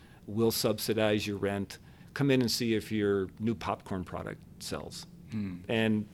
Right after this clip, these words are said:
Speaker 1: some of those have turned into legit businesses.
Speaker 2: Mm-hmm.
Speaker 1: And, uh, that's the way that they're beginning to repopulate their diverse amounts of offerings,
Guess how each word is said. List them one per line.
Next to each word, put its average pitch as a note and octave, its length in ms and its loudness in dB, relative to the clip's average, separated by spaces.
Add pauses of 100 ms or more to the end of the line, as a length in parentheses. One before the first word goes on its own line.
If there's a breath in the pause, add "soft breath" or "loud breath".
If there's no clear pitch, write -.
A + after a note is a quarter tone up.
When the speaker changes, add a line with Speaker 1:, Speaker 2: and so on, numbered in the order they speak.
Speaker 1:
some C#3 200 4
of D#3+ 120 2
those A#2+ 240 8
have C3 120 2
turned A2+ 240 2
into A#2 220 2
legit G#2+ 440 2
businesses. G#2+ 600 -2
Speaker 2:
Mm-hmm. F#2 200 -4
Speaker 1:
And, G#2+ 220 2
uh, G#2+ 120 4
that's A2+ 300 4
the C#3 120 8
way A2 200 8
that G#2+ 160 2
they're G#2 120 0
beginning G#2 420 -2
to G#2+ 140 -8
repopulate G2+ 880 -4
their F#2 280 -2 (460 loud breath)
diverse G2+ 600 0 (340 loud breath)
amounts F#2+ 480 -4
of - 140 -6
offerings, F2+ 680 -4